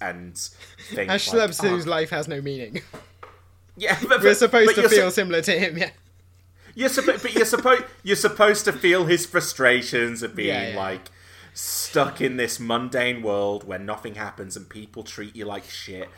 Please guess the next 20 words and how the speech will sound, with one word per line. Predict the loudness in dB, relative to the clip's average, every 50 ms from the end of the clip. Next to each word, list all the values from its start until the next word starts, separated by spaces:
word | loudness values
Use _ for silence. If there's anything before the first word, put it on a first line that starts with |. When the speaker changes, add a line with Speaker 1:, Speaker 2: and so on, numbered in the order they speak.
| -20 -20 -20
Speaker 2:
Yeah. | -18 -16 -12 -8 -2 0
Speaker 1:
Uh, | 2 2 2 2 0 -2 -4 -4 -2
but | -2 -2
it | -2
has | -2 0 2 2 2 2
a | 0
re-, | -4 -2 -2 0
Speaker 2:
Yeah, | 0 0 0
Speaker 1:
it |
Speaker 2:
I | 0 2
Speaker 1:
has | 4 4
Speaker 2:
mean, | 4 4 4 0 -2
Speaker 1:
a | -6
real, | -4 0 2 4 4 2 0
Speaker 2:
that's | -2 -8 -10 -8 -8 -2
Speaker 1:
real | 2 6 6 8 8 6 4 2
incel | -2 -2 -2 -2 -2 0 0 0 0 -2
quality | -4 -6 -6 -6 -6 -8 -12 -14
to | -12 -12 -12 -12 -12
it. | -10 -10